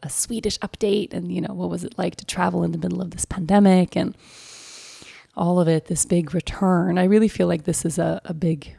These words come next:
return in a sense. But then I realized we're gonna land super late on Wednesday. I have no idea what it's gonna be like when we get there, if we're even gonna have Wi-Fi. You know, we're,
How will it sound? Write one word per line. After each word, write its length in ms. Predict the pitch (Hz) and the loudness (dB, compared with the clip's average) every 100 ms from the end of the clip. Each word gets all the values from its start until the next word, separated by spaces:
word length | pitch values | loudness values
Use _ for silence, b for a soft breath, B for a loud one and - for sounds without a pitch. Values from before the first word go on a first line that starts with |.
| - | -6
return 460 | 165 - - 165 | -6 -4 -4 -2
in 120 | 160 170 | -2 -4
a 60 | |
sense. 460 | - - 175 170 - _ _ _ | -4 -6 -6 -6 -12 _ _ _
But 220 | - 190 196 | 4 4 6
then 120 | 185 | 4
I 40 | |
realized 480 | 180 185 185 185 180 | 4 4 6 4 4
we're 140 | 190 | 4
gonna 160 | 185 185 | 4 2
land 360 | 180 185 180 175 | 2 4 2 2
super 280 | 185 - | -2 -2
late 220 | 180 185 - | 0 0 -2
on 180 | 170 | -2
Wednesday. 680 | 185 247 240 - 226 220 226 B B B B B - | 2 4 4 2 2 4 2 B B B B B -4
I 60 | |
have 120 | 208 | -2
no 340 | 160 160 165 170 | 2 2 4 4
idea 420 | 185 160 180 180 | 4 2 4 4
what 180 | 165 160 | 2 0
it's 140 | 165 | -2
gonna 140 | 170 165 | -4 -4
be 140 | 170 | -2
like 260 | 160 160 - | -2 -4 -6
when 100 | 160 | -10
we 80 | |
get 240 | 160 175 - | -6 -8 -4
there, 180 | 180 170 | -2 -2
if 140 | - | -4
we're 80 | 180 | -6
even 160 | 185 | -6
gonna 100 | 180 | -6
have 140 | 170 180 | -6 -8
Wi-Fi. 600 | 175 226 214 - 214 202 | -6 -2 -2 -2 -2 0
You 100 | 190 | -2
know, 120 | 170 | -4
we're, 220 | 180 180 | -6 -8